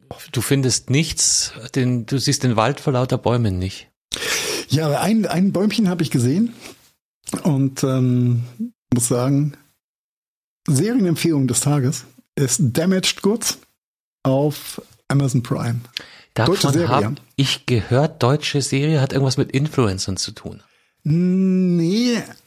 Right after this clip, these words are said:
Speaker 2: im weitesten Sinne mit einer Podcasterin.
Speaker 1: Wir, wir sind alle Influencer, Heiko.
Speaker 2: Ja, äh, manchmal hab ich auch Influencer.
Speaker 1: Puh, ähm, äh,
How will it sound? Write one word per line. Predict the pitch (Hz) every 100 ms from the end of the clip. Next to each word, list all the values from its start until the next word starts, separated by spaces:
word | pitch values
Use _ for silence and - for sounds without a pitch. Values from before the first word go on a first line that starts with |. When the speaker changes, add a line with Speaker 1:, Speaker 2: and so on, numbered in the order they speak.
| _
Speaker 2:
im | 196 135
weitesten | 151 160 - 165
Sinne | 160 190
mit | 185 175 - _ _ _ _ _
einer | 139 147 151
Podcasterin. | - 226 226 - 110 - 127 117 120 - _ _ _ _ _ _ _ _ _ _ _ _ _ _ _ _
Speaker 1:
Wir, | - 92 120 139
wir | 151
sind | 147
alle | - 139 202
Influencer, | 143 110 117 98 90 107
Heiko. | 87 90 - 90 90 - _ _
Speaker 2:
Ja, | - 73 87 139 190 107 113 -
äh, | 165 110 120
manchmal | 110 120 165
hab | 156
ich | 175
auch | 156
Influencer. | 170 - 139 208 113 104 - - _ _ _ _ _ _ _ _ _ _
Speaker 1:
Puh, | - - 135 151 - - 78 76 82 151 160 156 -
ähm, | 120 131 160 175 180 165
äh, | 123 131 135